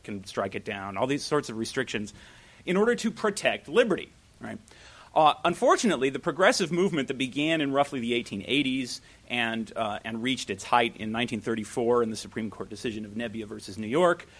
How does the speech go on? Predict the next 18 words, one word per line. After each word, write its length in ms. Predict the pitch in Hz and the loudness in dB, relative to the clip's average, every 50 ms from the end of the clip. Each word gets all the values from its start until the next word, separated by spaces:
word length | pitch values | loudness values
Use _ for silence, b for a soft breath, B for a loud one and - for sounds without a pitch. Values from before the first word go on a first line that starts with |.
| B B B | B B B
replaced 560 | - 185 185 - - - - 240 247 220 - - | -2 -2 -2 -2 2 4 6 6 6 4 4 6
that 200 | 170 151 - 143 | 6 6 6 8
value 360 | 131 143 135 139 131 131 127 | 6 8 8 8 6 6 2
with 160 | 127 123 - | 0 0 0
democracy, 640 | 123 113 117 123 127 135 139 143 120 - - 113 | 0 2 2 4 4 4 2 0 -4 -4 -2 -2
that, 200 | 107 113 113 - | 0 0 -2 -2
so 160 | - - 170 143 | -2 -2 2 4
that 220 | 143 139 - - | 4 4 4 2
today 420 | - 156 135 120 170 190 196 185 | -2 -4 -2 6 8 8 8 8
most 300 | 180 180 165 165 156 - | 6 4 2 2 2 0
intellectuals 560 | 165 139 143 135 135 135 - - 143 131 113 113 | -2 -4 -2 0 0 0 0 0 -4 -4 -2 -2
regard 400 | 123 110 117 139 151 175 170 147 | -2 4 8 8 8 8 8 4
liberty 400 | 131 123 110 120 117 107 107 98 b b b b b b b | 2 0 0 0 -4 -4 -4 -8 b b b b b b b
as 280 | 165 175 170 - - - | 8 8 8 6 0 -2
a 80 | - 147 | -2 -2
function 600 | - - - - 202 202 220 208 - 208 185 165 | -2 -2 4 6 6 6 6 4 4 2 4 6
of 180 | 156 165 180 156 | 6 6 6 6
democracy. 680 | 160 135 135 143 147 185 - 160 131 - - - - | 4 4 4 4 4 2 0 -2 -2 -2 -2 -6 -8